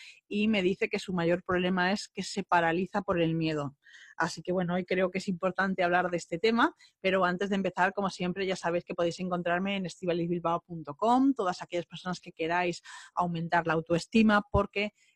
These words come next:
el aumento de autoestima es lo que te permite controlar tu vida. Estoy segura de que te ves arrastrada por las circunstancias y que estás más que harta de esto, pero dices, "Va, es que no me siento suficientemente fuerte o valiente,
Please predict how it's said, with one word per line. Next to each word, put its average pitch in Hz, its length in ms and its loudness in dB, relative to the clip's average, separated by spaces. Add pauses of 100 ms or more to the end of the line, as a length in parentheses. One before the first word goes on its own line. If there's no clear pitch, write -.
el 165 240 0
aumento 226 300 4
de 226 80 8
autoestima 196 400 2
es 190 40 2
lo 190 80 6
que 180 120 0
te 175 100 0
permite 180 400 -2
controlar 165 560 0
tu 156 140 -2
vida. 151 260 -2
Estoy 170 300 -2
segura 170 340 0
de 165 120 0
que 165 100 -2
te 170 160 2
ves 170 200 0
arrastrada 170 800 0
por 170 160 -2
las 170 140 0
circunstancias 175 760 -4
y 175 40 -16
que - 80 -10
estás - 280 -6
más 190 460 0
que 180 180 0
harta 170 280 2
de 160 160 0
esto, 202 320 -4 (480)
pero 208 160 4
dices, 185 320 0
"Va, 175 220 6
es - 120 -6
que 180 100 -4
no 175 160 -2
me 180 120 -4
siento 220 320 -2
suficientemente 202 800 -2
fuerte 180 420 -2
o 165 60 4
valiente, 170 640 0